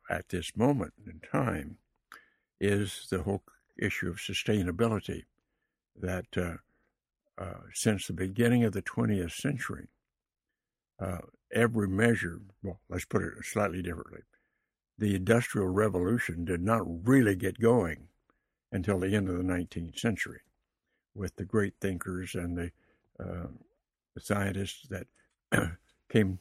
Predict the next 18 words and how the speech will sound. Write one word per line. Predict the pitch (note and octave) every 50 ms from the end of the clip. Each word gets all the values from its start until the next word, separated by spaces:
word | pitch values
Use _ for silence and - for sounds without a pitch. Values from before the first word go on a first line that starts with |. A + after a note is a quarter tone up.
| _ _ -
to | G#2+
be | F#2 F2 A2 G#2+ G#2 G2+ G#2 - -
in | - G2+ F#2
the | F#2 - -
end | A2 G#2+ G#2 G2
of | F#2 F2
the | -
twentieth | - - - G2 F#2 F#2 F2+ F2 -
cent-, | - A#2 A2 - - - -
nineteen, | G2 F#2 A2 G#2+ G#2+ - - F2 - - - _ _ -
end | - G#2 G2+ G2
of | F2+
the | F#2 F2
nineteenth | F#2 G2+ A2+ A2+ - - F#2+ F2 E2
century, | - E2+ F2 E2+ - - F2 F#2 E2 - - _ _ _
into | - G#2+ F#2+ F#2 F2 G2+
the | E2+ E2
twenty, | - - C3 B2+